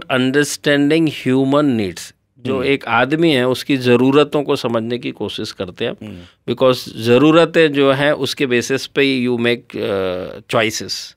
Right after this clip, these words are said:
Speaker 2: हम्म।
Speaker 1: whatever choices you make। So we try and understand human needs।
Speaker 2: हम्म।
Speaker 1: सेम व्यक्ति या सेम पर्सन, साइरस जो है,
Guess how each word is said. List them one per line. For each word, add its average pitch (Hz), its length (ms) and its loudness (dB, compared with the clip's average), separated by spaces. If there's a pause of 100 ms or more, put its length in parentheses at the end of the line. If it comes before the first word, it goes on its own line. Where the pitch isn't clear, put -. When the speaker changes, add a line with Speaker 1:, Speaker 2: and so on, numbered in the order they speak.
Speaker 2:
हम्म। 104 140 -8
Speaker 1:
whatever 113 440 -2
choices 107 400 -6
you 107 100 -6
make। 123 200 0 (680)
So 143 80 -4
we 143 100 -2 (120)
try 156 220 2
and 156 180 -6
understand 135 480 -2 (180)
human 123 260 -4
needs। 92 520 -10 (200)
Speaker 2:
हम्म। 95 160 -14 (260)
Speaker 1:
सेम 160 560 2 (260)
व्यक्ति 135 640 0
या 139 60 4
सेम 139 320 -2
पर्सन, 135 440 0
साइरस 127 420 2
जो 127 180 2
है, 123 220 -2